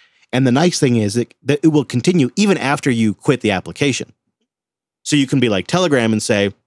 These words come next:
"Hey, I need to download this thing." N S U R L Session will do it for you.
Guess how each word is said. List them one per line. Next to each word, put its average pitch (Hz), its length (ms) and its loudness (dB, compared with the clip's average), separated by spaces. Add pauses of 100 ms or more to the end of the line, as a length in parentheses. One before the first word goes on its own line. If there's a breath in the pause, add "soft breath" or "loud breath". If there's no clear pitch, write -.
(760)
"Hey, 147 200 0
I 131 60 2
need 117 180 0
to 104 80 0
download 104 260 0
this 95 160 -4
thing." 95 320 -2 (760 soft breath)
N 151 140 0
S 156 120 -2
U 151 80 4
R 127 80 4
L 131 140 2
Session 120 320 -2
will 101 80 0
do 101 100 2
it - 80 -4
for 160 220 2
you. 123 200 0